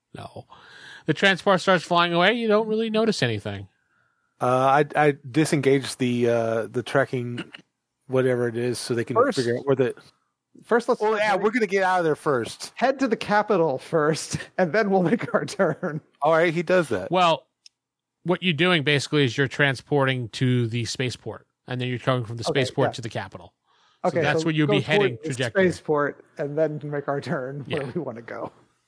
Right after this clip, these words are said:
Speaker 2: See, spaceport.
Speaker 1: Yeah, so you're basically heading to the spaceport at this point. Just pretend like you're on the
Speaker 2: Wait,
Speaker 1: same.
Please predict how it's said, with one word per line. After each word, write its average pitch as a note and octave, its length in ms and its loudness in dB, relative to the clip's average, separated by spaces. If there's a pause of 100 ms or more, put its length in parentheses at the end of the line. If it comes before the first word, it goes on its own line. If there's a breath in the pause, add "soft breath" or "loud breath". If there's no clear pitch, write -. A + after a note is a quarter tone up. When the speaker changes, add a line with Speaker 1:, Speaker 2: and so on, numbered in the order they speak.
(300)
Speaker 2:
See, - 240 -20
spaceport. - 880 -10 (580)
Speaker 1:
Yeah, B2+ 180 0
so D#3 100 -6
you're D#3+ 100 0
basically F3 240 0
heading D#3+ 180 2
to C#3+ 80 -4
the C#3 60 -4
spaceport B2+ 500 -4
at G2+ 60 -14
this G#2+ 140 -14
point. G#2+ 260 -8
Just - 220 -10
pretend B2 400 -4
like A#2 180 -6
you're A#2+ 80 -4
on A2+ 140 -4
the A#2 60 0
Speaker 2:
Wait, C#3+ 80 6
Speaker 1:
same. A#2 280 -4